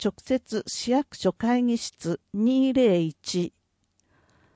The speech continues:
二日水曜から十一日金曜十二時から十三時を除くに直接文化振興課、市役所一階。出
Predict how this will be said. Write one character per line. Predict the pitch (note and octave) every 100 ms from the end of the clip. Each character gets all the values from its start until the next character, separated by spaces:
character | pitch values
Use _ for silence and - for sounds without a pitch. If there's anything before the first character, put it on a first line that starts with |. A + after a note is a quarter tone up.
| _ -
二 | - -
日 | - C#4
水 | - - C#4 C#4
曜 | C#4+ B3+
か | A3
ら | F#3+ F3
十 | G3 B3 C#4+
一 | C#4 - C4
日 | B3+ B3 -
金 | - A#3+ A#3+
曜 | A3 F#3+ D#3+ - _
十 | F3 C4 C#4+
二 | C#4 B3+
時 | G3
か | - F3
ら | F3
十 | F3 B3+
三 | - C4+ B3+
時 | G#3+ F3
を | E3+
除 | E3 E3+ - F#3+ -
く | - E3+ - _
に | - F#3 F#3 - - _ _ -
直 | G#3 -
接 | - C4 - A#3
文 | A3+ C#4+
化 | A#3+ F#3
振 | - G#3+ A3
興 | - G3 F#3
課、 | - E3+ - _ _ _ -
市 | -
役 | A3+ D4 -
所 | - F3+
一 | D#3 _ _
階。 | F#3 E3+ D#3 - _ _ _ _ _ _ _
出 | - - A3